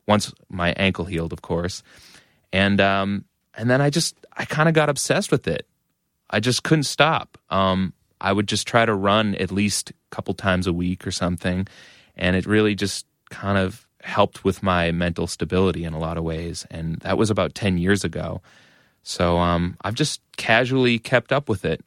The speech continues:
um, to varying degrees over the years.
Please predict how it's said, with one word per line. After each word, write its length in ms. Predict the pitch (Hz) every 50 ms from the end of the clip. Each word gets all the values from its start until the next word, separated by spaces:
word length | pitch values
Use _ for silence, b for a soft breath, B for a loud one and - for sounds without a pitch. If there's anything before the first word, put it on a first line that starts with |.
| _ -
um, 360 | - 87 85 85 85 90 87 85
to 80 | - -
varying 360 | - - 92 90 92 92 90
degrees 440 | 87 85 78 92 92 95 98 90 -
over 160 | 85 82 82
the 80 | 82 82
years. 460 | 82 85 87 87 82 82 - - -